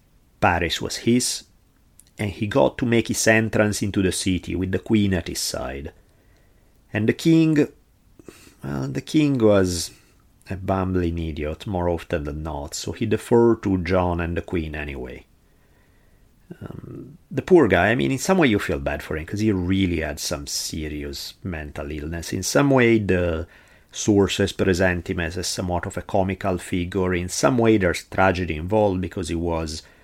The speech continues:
lack of leadership in France at this time that created all this drama that resulted into the death of so many people. So in any case, the only thing that prevented John the Fearless' victory from being complete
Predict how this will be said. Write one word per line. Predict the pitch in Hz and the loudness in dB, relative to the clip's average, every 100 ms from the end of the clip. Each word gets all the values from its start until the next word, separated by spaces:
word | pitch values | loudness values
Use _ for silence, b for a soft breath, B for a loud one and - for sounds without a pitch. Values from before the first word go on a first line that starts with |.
| b b b b _ _ _ _ _ - | b b b b _ _ _ _ _ -6
lack | 107 98 - | 2 2 4
of | 95 | 0
leadership | 113 107 98 87 - 90 - | 2 2 4 2 0 -4 -6
in | 87 | -8
France | - 92 82 - | -2 -2 -2 -2
at | 87 | -4
this | 85 - | -2 -4
time | - 78 80 | -2 -4 -4
that | 87 - | -6 -6
created | 101 95 87 87 95 90 | -4 0 0 0 -4 -4
all | 92 92 | -2 -2
this | 92 85 | -2 -4
drama | 87 85 80 80 80 | -4 -4 -4 -4 -4
that | 85 | -4
resulted | 87 85 87 85 98 | -4 -4 -2 -4 -4
into | 87 82 92 | -8 -8 -8
the | 80 | -8
death | 80 82 80 - | -4 -4 -4 -8
of | - | -8
so | - 92 | -6 -6
many | 80 76 | -6 -10
people. | - 73 - 73 - _ b b b b b b b b b b _ | -10 -12 -8 -8 -10 _ b b b b b b b b b b _
So | - | 0
in | 117 | 4
any | 127 98 | 6 4
case, | - - 85 - - _ _ | -2 -8 -8 -12 -18 _ _
the | - 120 | 2 4
only | 160 175 170 | 6 6 4
thing | 160 151 | 4 6
that | 123 - | 4 4
prevented | 101 92 95 92 90 90 87 - _ | 2 4 4 2 0 -2 -2 -6 _
John | - 95 | -2 0
the | 92 | -2
Fearless' | - 98 90 87 - | 0 2 2 0 -2
victory | 87 92 - 90 80 | -2 -2 -2 -6 -6
from | - - 87 | -6 -8 -6
being | 87 85 | -6 -6
complete | 87 92 90 123 131 107 - - | -6 -8 -4 0 2 2 -2 -12